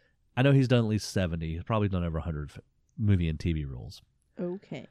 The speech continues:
Speaker 1: What comes to mind immediately <laughs> Okay. He did <laughs> This is fun. He did Dukes of Hazzard.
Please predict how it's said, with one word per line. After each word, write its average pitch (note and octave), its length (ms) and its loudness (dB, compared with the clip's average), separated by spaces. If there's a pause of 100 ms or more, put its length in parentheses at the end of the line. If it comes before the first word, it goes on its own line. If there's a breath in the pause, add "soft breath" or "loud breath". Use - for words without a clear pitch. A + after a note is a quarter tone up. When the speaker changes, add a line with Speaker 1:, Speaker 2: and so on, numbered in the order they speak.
(580)
Speaker 1:
What A#2+ 260 -8
comes C3+ 260 -2
to G2+ 120 -6
mind A2 540 -4
immediately D#2 1120 -6 (500 loud breath)
<laughs> - 1900 -6
Okay. F2+ 300 -8 (300)
He A2 180 4
did F#2+ 440 4 (1000 loud breath)
<laughs> F3 100 4 (1200 loud breath)
This - 200 -2
is - 80 -10
fun. D2 340 -2 (580)
He A#2 160 6
did A#2 200 4
Dukes A2 240 4
of B2+ 80 8
Hazzard. E2 380 2